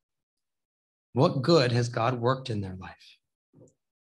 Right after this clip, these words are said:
Maybe they were saved from their sins in an amazing way, and now they have a great testimony to share. Maybe you've seen them growing in some of the fruit of the Spirit lately. Maybe you've been served by them personally in really helpful ways.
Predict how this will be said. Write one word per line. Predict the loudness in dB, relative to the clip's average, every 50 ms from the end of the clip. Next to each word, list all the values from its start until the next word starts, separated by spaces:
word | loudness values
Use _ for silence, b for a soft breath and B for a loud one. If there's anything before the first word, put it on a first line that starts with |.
| _ _ _ _ _ _ _ _ _ _ _ _ _ _ _ _ _ _ -4
Maybe | 0 0 2
they | 2 2
were | 0 0
saved | 0 0 0 2 2 2 2 2 0
from | -2
their | -2 -2 -2
sins | -2 -2 0 0 0 0 0 -2
in | -4 -6
an | -6 -6
amazing | -6 -4 -2 -2 0 0 0 -2 -2
way, | -4 -2 0 0 0
and | 0 -2 -6 -12 -14 b b b b b b
now | 0 2
they | 2 2
have | 2 0
a |
great | 0 0 -2 -2 -2
testimony | 0 -2 0 0 0 0 0 0 0
to | -2 -2
share. | -4 -4 -4 -4 -2
Maybe | 0 2 4 4 4
you've | 4 4
seen | 4 4 4 6
them | 6 4 2 0
growing | 0 2 2 2 4 2 2
in | 0
some | 0 -2 -4
of | -4
the | -4 -6
fruit | -6 -2 0 2 2
of | 2 2
the | 0
Spirit | -4 -2 0 2 4 4 4 2 0 -4
lately. | -10 -12 -14 -18 -20 -20 _ _ _ _ b b b b b b b b
Maybe | 2 4 4
you've | 6 6 6 6 4 2 -2 -6 -4 0
been | 2 2 4
served | 4 2 4 6 6 6 6 6 4 2 0 -2
by | 0 0 0 0
them | 0 -2 -6 -6 -8 -8
personally | -2 0 0 0 0 -2 -2 -2 -2 -2
in | -2
really | -2 -2 -2
helpful | -2 0 0 0 0 -2 -4 -4 -4 -4
ways. | -4 -4 -6 -6 -6 -10 -12 -14 -14 -14